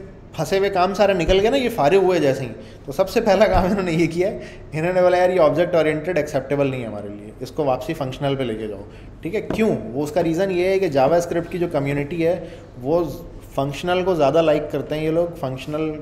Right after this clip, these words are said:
पे ज़्यादा इनकी tendency है, ये object oriented को पसंद नहीं करते। जैसे Coke और पेप्सी का है ना हिसाब किताब कि divided हैं लोग, एक कहते हैं, "नहीं यार पेप्सी सही है।" एक कहते हैं, "Coke सही है।" लड़ते हैं आपस में, कुत्तों की तरह लड़ते हैं।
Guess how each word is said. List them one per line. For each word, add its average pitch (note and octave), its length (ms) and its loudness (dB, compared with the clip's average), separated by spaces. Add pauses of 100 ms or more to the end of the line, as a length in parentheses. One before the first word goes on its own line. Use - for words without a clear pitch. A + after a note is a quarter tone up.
(140)
पे D#3+ 100 0
ज़्यादा C3 280 0
इनकी D3 260 -2
tendency B2 560 -6
है, E3 100 -10 (340)
ये C3+ 60 -2
object C#3 380 0
oriented D3 420 -2
को D#3 80 -4
पसंद C#3 300 -4
नहीं C3+ 100 -4
करते। G#2+ 320 -10 (180)
जैसे C3 280 -4 (320)
Coke F3 260 0
और F3 120 4
पेप्सी D#3+ 360 0
का F3+ 100 2
है D#3 120 2
ना G3 80 0
हिसाब F3 280 0
किताब C3 360 -4 (320)
कि D3 120 -2 (280)
divided C#3+ 460 2
हैं D#3+ 60 2
लोग, B2+ 180 0 (280)
एक C#3+ 180 -2
कहते D3+ 180 -2
हैं, D#3 60 0
"नहीं D#3 140 2
यार D#3 120 2
पेप्सी C#3+ 360 0
सही D3+ 220 0
है।" D3 100 2
एक D3 60 -6
कहते C#3+ 180 0
हैं, C#3+ 140 -4
"Coke C3+ 200 0
सही B2+ 240 -6
है।" A2+ 140 -6 (380)
लड़ते C3 280 0
हैं D#3+ 80 2
आपस C3+ 280 0
में, C3+ 80 -6
कुत्तों D3 340 -6
की D3+ 60 -2
तरह C#3+ 160 0
लड़ते C3 280 -4
हैं। - 240 -12